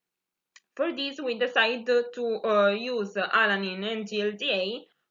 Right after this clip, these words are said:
for cleaning test of, uh, plates and real artifacts. Cleaning test on artificial, uh, artificial corrode-, corroded plates were carried out with, uh, cellulose pulp, uh, keep in contact the chela-, uh, chelating solution,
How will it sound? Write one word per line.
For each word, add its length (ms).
for 300
cleaning 400
test 300
of, 260
uh, 140
plates 440
and 380
real 220
artifacts. 680
Cleaning 380
test 340
on 200
artificial, 720
uh, 160
artificial 840
corrode-, 520
corroded 420
plates 360
were 140
carried 220
out 280
with, 260
uh, 140
cellulose 520
pulp, 300
uh, 440
keep 160
in 140
contact 520
the 320
chela-, 340
uh, 520
chelating 380
solution, 640